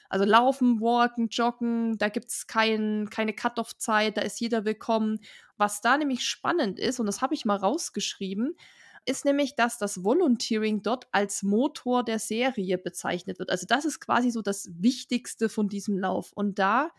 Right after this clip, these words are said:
steht, ich lese es einfach mal vor, weil da steht nämlich auch so ein bisschen was zu dem Thema, vielleicht warum das so gemacht wird.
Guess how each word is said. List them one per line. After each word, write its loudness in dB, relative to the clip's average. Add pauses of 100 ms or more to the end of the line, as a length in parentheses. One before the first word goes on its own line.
(300)
steht, 2
ich 0
lese 2
es -4
einfach 4
mal 2
vor, 0
weil 2
da 0
steht -4
nämlich -2
auch 4
so -4
ein -4
bisschen -4
was -2
zu -6
dem -6
Thema, 0 (440)
vielleicht 0
warum 2 (560)
das 2 (300)
so 2
gemacht 2
wird. 2